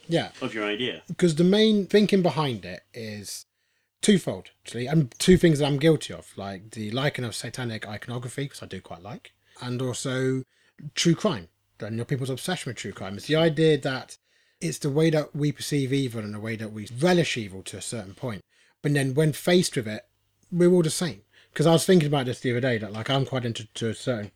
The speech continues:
Speaker 1: true crime stuff. People that I know are horrendously not into it, find it distasteful in every
Speaker 2: Mm.
Speaker 1: way.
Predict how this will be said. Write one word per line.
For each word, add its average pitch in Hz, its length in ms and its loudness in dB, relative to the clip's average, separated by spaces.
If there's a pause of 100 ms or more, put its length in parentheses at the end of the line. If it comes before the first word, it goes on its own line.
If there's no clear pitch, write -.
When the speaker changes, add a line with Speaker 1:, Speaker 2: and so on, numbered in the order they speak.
Speaker 1:
true - 200 -8
crime 95 280 -10
stuff. - 380 -14
People 135 180 4
that 139 80 2
I 127 40 2
know 131 280 2 (100)
are 135 220 -4
horrendously 139 600 -2
not 143 320 -4
into 92 240 -14
it, 82 120 -20
find 104 200 -10
it 95 80 -14
distasteful 98 500 -16
in 120 80 -8
every 123 200 -6
Speaker 2:
Mm. - 20 -14
Speaker 1:
way. 98 140 -14